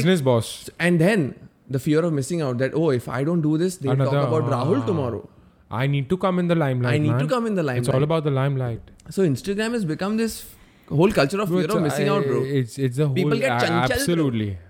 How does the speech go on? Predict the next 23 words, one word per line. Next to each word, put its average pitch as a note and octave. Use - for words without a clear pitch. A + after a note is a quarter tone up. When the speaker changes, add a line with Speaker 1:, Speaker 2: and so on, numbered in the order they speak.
Speaker 1:
Hundred C3
percent. A#2
It's G#2
the, B2+
i-, A#2
if A#2
Instagram C3
equals B2
to B2+
anything, A#2
it's A2+
fomo, G2+
bro. F2
If A#2
not B2+
fomo, B2+
it's A#2
perception. G#2
Speaker 2:
Oh. A#2+
Speaker 1:
You A2
know? G#2+
Think C3
Speaker 2:
Instagram B2